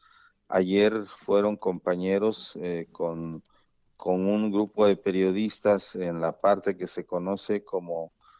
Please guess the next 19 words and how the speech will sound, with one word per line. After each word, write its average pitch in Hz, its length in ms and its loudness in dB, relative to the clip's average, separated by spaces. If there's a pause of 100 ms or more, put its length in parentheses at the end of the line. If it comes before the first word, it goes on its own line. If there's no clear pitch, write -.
(200)
el 90 200 2
Acapulco 107 640 0
Rural, 113 460 4
donde 95 340 0
están 101 400 -2
comunidades 95 1160 0 (400)
de 92 300 4
Cacahuatepec. 90 1400 0
Es, 95 320 -8
es - 280 -4
un 110 460 -2 (500)
núcleo 117 480 0
comunal 101 580 0
que - 140 0
abarca 98 460 2
como 85 320 -4
a 85 100 -2
cincuenta 104 800 -2
comunidades. 95 1080 2